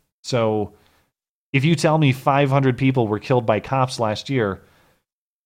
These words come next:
well, is that five hundred people who were attacking the cops or other people who needed to be put down, or is that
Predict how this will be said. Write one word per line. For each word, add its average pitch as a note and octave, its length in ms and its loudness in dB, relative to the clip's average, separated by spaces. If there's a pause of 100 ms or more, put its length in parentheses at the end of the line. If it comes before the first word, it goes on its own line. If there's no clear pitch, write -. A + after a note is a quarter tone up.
well, A2+ 420 -2
is A#2+ 100 -2
that B2 180 0
five B2+ 260 -2
hundred B2 220 -4
people B2 320 -2
who A2+ 100 -2
were G2+ 360 -2
attacking A#2 600 -4
the A2 80 -6
cops A2+ 340 -4
or A#2 60 0
other G#2 140 -2
people B2 320 -6
who C3 100 -4
needed G#2 300 -6
to G#2 60 -8
be G2 120 -4
put G2+ 200 -4
down, A#2+ 340 -4
or A#2 180 -2
is G2+ 100 -4
that A2 260 -4